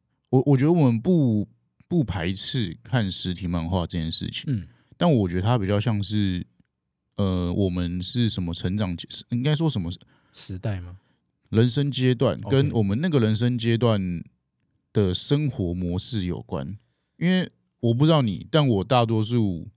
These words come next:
Speaker 1: 就是刚开始用手机在看漫画的时候，我都在上课的时候看。
Speaker 2: <laughs>
Speaker 1: 啊，上课的时候就是拿手机会比拿实体，实体漫画还要方便看。
Speaker 2: 对，对，
Speaker 1: 对，对，
Speaker 2: 对。
Speaker 1: 我觉得他，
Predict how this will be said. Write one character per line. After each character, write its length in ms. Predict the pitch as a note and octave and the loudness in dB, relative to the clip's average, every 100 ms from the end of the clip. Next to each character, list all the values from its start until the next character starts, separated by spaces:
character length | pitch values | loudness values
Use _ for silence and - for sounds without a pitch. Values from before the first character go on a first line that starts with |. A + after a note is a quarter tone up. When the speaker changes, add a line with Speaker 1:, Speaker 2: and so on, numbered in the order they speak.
| _ | _
Speaker 1:
就 100 | - | 0
是 180 | G#2+ A2+ - | 2 0 -4
刚 180 | - B2+ | -2 2
开 160 | B2+ B2 | 4 2
始 140 | G#2+ | 2
用 200 | G2 A2 | 0 2
手 180 | G2+ F2+ | 0 -2
机 100 | D#2+ | -2
在 120 | G2+ | -2
看 120 | G2 G#2+ | 0 -2
漫 220 | G2 F#2+ | -2 -4
画 160 | G#2 | -4
的 60 | F2 | -4
时 100 | F2+ | -4
候， 140 | F2 | -6
我 120 | F2+ E2+ | -4 -4
都 140 | F#2 | -2
在 140 | F#2 | -2
上 200 | G2 G2 | 0 -2
课 120 | F2+ G2 | -2 -2
的 60 | |
时 100 | E2+ | -2
候 100 | D#2 | -6
看。 220 | D#2 - - _ - | -8 -10 -12 _ 0
Speaker 2:
<laughs> 140 | - - - - B2 - - - - | 4 4 2 0 -6 -8 -16 -18 -2
Speaker 1:
啊， 120 | B2 | 0
上 220 | A#2 C3+ | 4 4
课 100 | B2+ | 4
的 80 | C3 | 4
时 80 | A2+ | 4
候 60 | |
就 100 | A#2 | 2
是 120 | A#2 | 2
拿 120 | A2+ A2 | 2 0
手 260 | A2 G2 | 0 -2
机 220 | F2 A2+ | -2 2
会 160 | A2 B2+ | 6 6
比 200 | - F#2+ | 4 -4
拿 280 | F2+ F2 G2+ | 0 0 0
实 240 | - G#2+ | 0 -2
体， 180 | A2+ G2+ F2+ | 0 0 -2
实 160 | - A2 | -4 -2
体 100 | G#2+ | 0
漫 160 | G#2 | 2
画 140 | A2 G2+ | 2 2
还 100 | F#2+ | 2
要 160 | G2 | 2
方 180 | A2+ - B2 | 2 2 4
便 220 | B2+ B2 | 6 4
看。 220 | A2 - A#2+ | 4 2 2
Speaker 2:
对， 100 | F#2 | 0
对， 60 | E2 - | -12 -10
Speaker 1:
对， 200 | G2 F2 | -10 -2
对， 120 | A#2+ | 2
Speaker 2:
对。 80 | A2+ | 4
Speaker 1:
我 120 | A2 B2+ | 4 6
觉 80 | |
得 60 | D#3 | 6
他， 180 | F3 | 4